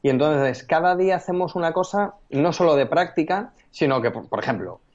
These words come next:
el lunes hay una meditación, el martes hay una práctica, el miércoles vemos una conferencia de,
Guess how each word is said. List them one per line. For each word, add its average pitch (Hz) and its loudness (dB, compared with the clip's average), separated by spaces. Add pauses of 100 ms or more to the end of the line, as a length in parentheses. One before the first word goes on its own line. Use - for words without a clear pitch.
(140)
el 139 0
lunes 202 0
hay 143 2
una 175 0
meditación, 117 -2
el 104 -6
martes 139 -2
hay 156 0
una 160 -2
práctica, 110 -2
el 127 2
miércoles 180 2
vemos 156 0
una 165 0
conferencia 170 0
de, 175 0